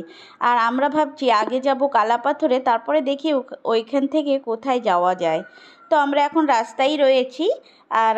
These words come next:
আমরা সবাই মিলে অনেক আনন্দ করি। তো ফ্রেন্ডস দেখো, আমরা চলে এসেছি কালাপাথরে পিকনিকে। আর এখানে দেখো এসে দেখলাম ভীষণই জল ভরে গেছে, বাচ্চারা স্নান করবে, তাও দেখো জল ভরে গিয়েছে। আর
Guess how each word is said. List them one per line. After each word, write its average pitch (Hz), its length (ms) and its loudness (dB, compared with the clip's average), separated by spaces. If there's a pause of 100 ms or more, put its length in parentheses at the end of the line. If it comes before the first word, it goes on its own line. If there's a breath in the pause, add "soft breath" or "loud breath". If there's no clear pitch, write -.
আমরা 233 220 0 (120)
সবাই 254 220 2 (120)
মিলে 311 140 4 (120)
অনেক 320 160 0 (100)
আনন্দ 285 320 2
করি। 294 100 -2 (400)
তো - 220 -12 (120)
ফ্রেন্ডস 320 280 0 (140)
দেখো, 262 220 -2 (140)
আমরা 254 180 0 (120)
চলে 247 240 0
এসেছি 269 280 -8 (100)
কালাপাথরে 240 600 -2 (100)
পিকনিকে। 233 460 -6 (120)
আর 226 80 0 (100)
এখানে 254 240 -8 (100)
দেখো 302 200 -2 (160)
এসে 294 180 -2 (120)
দেখলাম 277 280 -2 (120)
ভীষণই 262 520 -2 (880)
জল 226 280 4 (960)
ভরে 233 240 -2 (100)
গেছে, 269 280 -6 (160)
বাচ্চারা 247 440 -4
স্নান 269 240 -4 (120)
করবে, 294 260 -4 (200)
তাও 240 260 2 (160)
দেখো 240 220 -6 (160)
জল 220 160 0 (100)
ভরে 233 280 -12
গিয়েছে। 247 340 -14 (300)
আর 214 100 -2